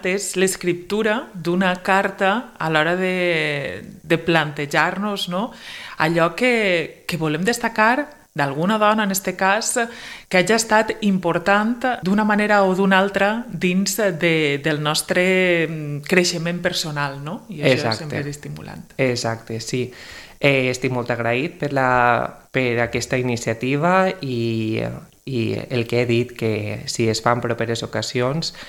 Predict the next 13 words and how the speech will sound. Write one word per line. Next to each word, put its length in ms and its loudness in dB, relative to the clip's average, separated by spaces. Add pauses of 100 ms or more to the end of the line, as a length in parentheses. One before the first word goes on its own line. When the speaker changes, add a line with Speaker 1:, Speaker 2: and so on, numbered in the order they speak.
(160)
Speaker 2:
anime 400 -2
tot 160 -6
el 80 -4
món 240 -2
a 140 0
participar. 560 -8 (480)
Speaker 1:
Moltes 240 -4
gràcies, 340 -6
Adrià. 320 -6
Speaker 2:
Moltes 300 4
gràcies 340 0
a 60 0
vosaltres. 640 -4